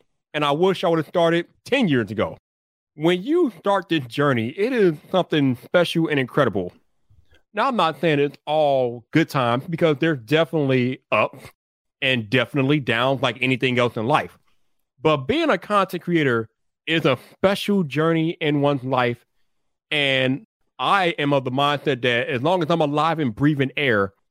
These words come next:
I'm going to encourage as many of you as I can possibly encourage to come along this ride with me and everybody else who has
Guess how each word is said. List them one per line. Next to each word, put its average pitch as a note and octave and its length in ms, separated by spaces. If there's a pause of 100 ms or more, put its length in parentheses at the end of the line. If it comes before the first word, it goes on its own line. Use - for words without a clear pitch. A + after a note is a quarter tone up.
(140)
I'm F3+ 180
going E3 240
to E3 160
encourage C#3 560
as C#3 160
many G3 380
of D#3+ 100
you E3+ 380 (340)
as C3+ 180
I D#3 120
can D3 180
possibly F#3+ 560
encourage E3 560 (180)
to D#3+ 100
come F#3 200
along E3+ 400
this D#3+ 140
ride D3 460
with C#3+ 180
me D3 280
and B2+ 100
everybody D3 460
else C3+ 220
who D#3 200
has B2 260